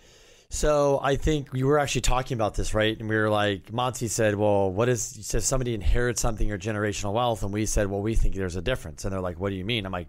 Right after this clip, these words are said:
to Crystal and I, when somebody gets generational wealth, and we're only gonna talk about, um, uh, real estate because that's what we're passionate about. But it could be anything, is that when somebody hands you,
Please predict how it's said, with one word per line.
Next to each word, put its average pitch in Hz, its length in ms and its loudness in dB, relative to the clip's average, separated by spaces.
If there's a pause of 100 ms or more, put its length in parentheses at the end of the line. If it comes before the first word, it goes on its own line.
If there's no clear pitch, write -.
(160)
to 107 120 0
Crystal 135 380 -2
and 101 80 -2
I, 98 200 -2 (400)
when 101 140 -4
somebody 135 320 0
gets 110 180 -2
generational 104 520 -2
wealth, 104 240 0
and 101 100 4
we're 117 140 2
only 117 140 0
gonna 104 160 -2
talk 104 300 0
about, 92 360 0 (460)
um, 92 540 -2 (400)
uh, 98 160 -4
real 135 200 2
estate 117 280 -2
because 104 200 -4
that's 101 200 -4
what 104 60 -4
we're 90 80 -4
passionate 87 420 0
about. 78 220 -12 (580)
But 123 140 2
it 120 60 0
could 123 180 0
be 110 120 2
anything, 107 340 2
is 98 140 -2
that 107 180 0
when 104 120 -4
somebody 131 380 0
hands 113 420 -4
you, 104 380 -2